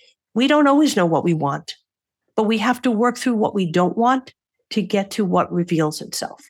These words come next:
And that was the case for him. And I was really so happy that he took the risk to say that to me,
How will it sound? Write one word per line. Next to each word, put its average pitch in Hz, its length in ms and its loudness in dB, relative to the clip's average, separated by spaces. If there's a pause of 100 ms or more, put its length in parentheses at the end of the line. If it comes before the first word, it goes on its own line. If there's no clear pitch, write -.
And 185 160 2
that 214 200 0
was 214 160 0
the 208 100 -8
case 170 300 -6
for - 160 -10
him. - 160 -14 (1300)
And 220 140 2
I 214 80 4
was 214 200 0
really 247 380 2
so 262 420 0
happy 254 600 -2
that 196 180 0
he 196 120 -4
took 220 280 -6
the 196 100 -4
risk 196 440 -4
to 175 120 -8
say 254 300 0
that - 260 -6
to - 140 -8
me, - 340 -12